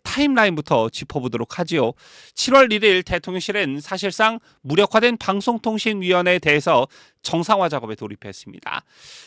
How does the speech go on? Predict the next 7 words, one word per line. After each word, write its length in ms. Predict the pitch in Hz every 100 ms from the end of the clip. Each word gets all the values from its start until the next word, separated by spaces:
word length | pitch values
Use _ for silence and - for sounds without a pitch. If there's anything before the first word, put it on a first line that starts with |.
| -
이재명 920 | 151 202 202 202 202 196 156 110 147
목, 260 | 190 208 -
어, 260 | 135 123
이재명, 560 | 143 160 214 202 170 196 -
어, 220 | 117 127
대통령 680 | - 175 - 226 220 214
목 220 | 226 254